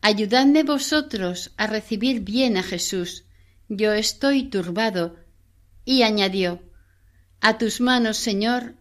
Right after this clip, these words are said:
encomiendo mi espíritu". En esta escena tan conmovedora no se oían más que sollozos. Incluso Monseñor Cagliero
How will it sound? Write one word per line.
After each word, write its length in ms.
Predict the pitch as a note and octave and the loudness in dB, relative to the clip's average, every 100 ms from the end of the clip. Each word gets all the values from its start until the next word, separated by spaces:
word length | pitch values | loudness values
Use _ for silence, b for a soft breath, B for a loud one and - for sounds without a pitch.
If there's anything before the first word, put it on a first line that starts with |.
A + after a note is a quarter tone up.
| - | -4
encomiendo 760 | A#3 A#3 G#3+ F#3+ G#3+ G#3 F#3 | -2 0 0 0 0 0 -2
mi 160 | F3+ F3 | 0 0
espíritu". 680 | F3 - F3+ D#3 D#3+ - D#3 - - - - - - - - b b b b b b b | 0 -2 -2 -2 -4 -10 -18 -20 -20 -20 -20 -20 -20 -20 -20 b b b b b b b
En 220 | - G#3+ A3+ | -2 0 2
esta 360 | A#3 - A3+ | 0 2 2
escena 680 | G#3 - B3+ A#3 G#3+ G3 - - | 2 -2 0 0 2 -2 -4 -2
tan 280 | C#4 D#4 C4+ | 2 2 2
conmovedora 960 | G#3+ F#3 F3 E3+ F3 G#3+ B3 A#3 - - | -2 0 0 0 0 0 2 0 -2 -2
no 320 | G#3 A3+ C4 | 0 2 0
se 260 | C4+ C#4+ | 0 0
oían 460 | A#3+ C#4 D4 C#4 B3 | 2 2 2 2 4
más 320 | C4 C#4+ C#4 | 2 0 -2
que 100 | G3 | -6
sollozos. 800 | F#3+ F#3+ F#3 F#3 F3+ E3+ E3+ - - _ _ _ _ _ - | -4 -2 0 -2 -2 -6 -8 -14 -20 _ _ _ _ _ 2
Incluso 640 | B3+ A#3 A#3+ A#3 A#3 G3+ | 4 4 2 0 0 -2
Monseñor 680 | G3 G3 G3 - G3+ B3+ C#4 | 0 0 -2 -2 0 -2 -2
Cagliero 640 | - F#3 A3 A#3+ G#3 F#3+ | -4 -2 0 2 2 -2